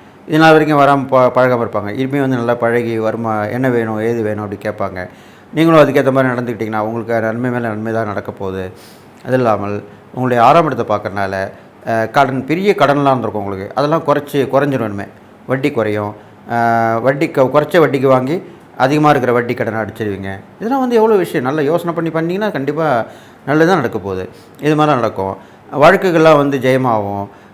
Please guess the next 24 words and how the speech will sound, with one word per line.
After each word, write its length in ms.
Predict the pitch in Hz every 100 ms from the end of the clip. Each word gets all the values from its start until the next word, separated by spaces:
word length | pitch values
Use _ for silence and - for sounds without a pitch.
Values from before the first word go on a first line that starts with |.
| -
சிறு 220 | 135 175 151
சிறு 180 | 165
வழக்குகள்லாம் 580 | 156 160 160 151 156 151
பஞ்சாயத்து 420 | 139 143 147 139
மூலியமா 160 | 135 135
தீர்க்கப்படும். 560 | 131 120 107 101 98 98 -
பக்கத்து 260 | 131 139
வீடு, 160 | 123 117
எதிர் 160 | 113 117
வீடு, 260 | 113 120
உங்க 120 | 113
வீட்ல 240 | 117 131 127
உள்ள 120 | 113
பெரிய 240 | 110 120
மனுஷன் 320 | 113 110 110 110
மூலியமா, 300 | 104 107 104 - - - - -
ஆ, 380 | 123 120 117 117
அது 120 | 139
மாதிரிலாம், 280 | 139 139 151
அது 120 | 160
மாதிரி 120 | 208
வீட்டுக்கு 280 | 202 208 180
ஒருத்தர் 140 | 151
இருப்பாங்க, 360 | 135 135 123 92